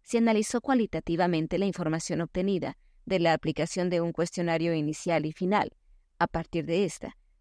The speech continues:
la autora concluye que la tarea de subtitulación ejerce una influencia positiva en la adquisición de vocabulario.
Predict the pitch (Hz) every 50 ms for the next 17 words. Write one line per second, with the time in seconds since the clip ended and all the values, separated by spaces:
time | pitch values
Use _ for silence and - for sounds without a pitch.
0 | _ _ - 214 220 202 - 240 247 269 269 - 202 170 - - 170 160 165 175
1 | - - 160 160 160 - 165 170 175 170 170 165 170 - 190 - - 160 - 156
2 | 156 160 160 - - 175 165 170 180 - 160 160 - - 185 180 170 165 160 -
3 | - 180 196 190 - 190 175 - - 160 - - 160 - 240 214 - - - -
4 | _ _ _ _ - - 208 196 185 - - 180 - - 151 - - 190 190 185
5 | 185 170 175 170 - 185 185 175 180 180 180 160 123 - - - - -